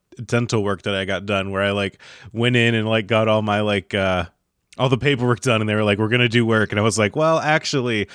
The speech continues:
I don't know what my insurance is gonna look like next week, so let's, I'll call you."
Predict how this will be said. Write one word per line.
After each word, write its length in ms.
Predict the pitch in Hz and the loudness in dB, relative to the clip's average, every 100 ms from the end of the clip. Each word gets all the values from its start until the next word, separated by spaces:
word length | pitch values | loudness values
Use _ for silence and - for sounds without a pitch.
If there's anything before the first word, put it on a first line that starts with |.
| - - - | -18 -14 -2
I 100 | 127 | 0
don't 200 | 151 131 | 2 2
know 100 | 127 | 0
what 100 | 120 | 2
my 140 | 120 | 2
insurance 500 | 113 113 - 147 131 117 | 0 0 0 2 2 -2
is 100 | 110 | -2
gonna 220 | 110 104 | 0 0
look 180 | 101 - | -2 -2
like 220 | 101 98 | -4 -2
next 320 | 104 101 - | -2 -2 -4
week, 260 | 104 87 - | -6 -8 -8
so 200 | - 120 | -4 0
let's, 440 | 151 180 - - - - _ _ _ | 0 0 -2 -4 -8 -20 _ _ _
I'll 200 | 180 220 | 0 0
call 320 | - 170 143 | 0 0 2
you." 540 | 120 117 110 92 87 | 0 0 0 0 -4